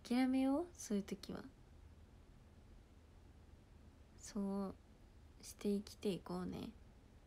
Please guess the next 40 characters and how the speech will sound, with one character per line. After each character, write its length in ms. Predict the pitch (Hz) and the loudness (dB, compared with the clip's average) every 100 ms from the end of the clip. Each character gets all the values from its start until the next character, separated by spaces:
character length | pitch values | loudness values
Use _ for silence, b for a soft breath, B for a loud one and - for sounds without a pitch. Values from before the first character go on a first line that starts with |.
| - - - - - - - | -20 -20 -20 -20 -20 -20 0
<laughs> 2500 | 302 226 - - - - - - - - - - - - - - - - - - - - - - - | 2 2 -2 -10 -14 -18 -20 -20 -20 -20 -20 -20 -18 -20 -20 -20 -20 -20 -20 -20 -20 -20 -20 -12 -8
う 20 | |
ん。 140 | - - - - - - - - - - - - - - - - - - - - - - - - - - - - - | -8 -10 -20 -20 -20 -20 -20 -20 -20 -20 -20 -20 -20 -20 -20 -20 -20 -20 -20 -20 -20 -20 -20 -20 -20 -20 -20 -14 0
会 180 | 247 | 4
社 140 | 269 285 | 6 6
の 180 | 254 - - - - - - | 4 2 -6 -20 -20 -18 -8
同 160 | 214 233 | 0 0
期 120 | - | 0
と 140 | - | -4
ご 140 | 170 226 | 2 4
飯 180 | 247 214 | 6 4
食 160 | 208 | 2
べ 60 | 196 | 0
て 120 | - | -2
て、 100 | 185 | 2
み 120 | 202 | 4
ん 20 | 233 | 6
な 80 | |
で、 160 | 214 - 185 | 6 4 12
え 160 | 262 | 12
ー、 40 | 247 | 12
マ 200 | 240 427 | 12 12
ジ 180 | 554 | 12
で？ 260 | 269 202 208 | 10 10 6
ね、 140 | 196 | 6
は 160 | 208 220 | 6 6
ず 160 | 220 370 | 8 10
い 120 | 415 | 10
ん 60 | |
だ 140 | 285 247 | 10 6
け 140 | 202 | 4
ど。 180 | 180 - - - B B B B B B B B - | 2 0 -4 -20 B B B B B B B B -14
ち 120 | - | -12
ょ 20 | |
っ 40 | - | -10
と 60 | |
は 120 | - 202 | -2 2
ず 160 | 254 | 6
い 160 | 294 226 | 8 8
よ。 240 | 202 247 | 8 6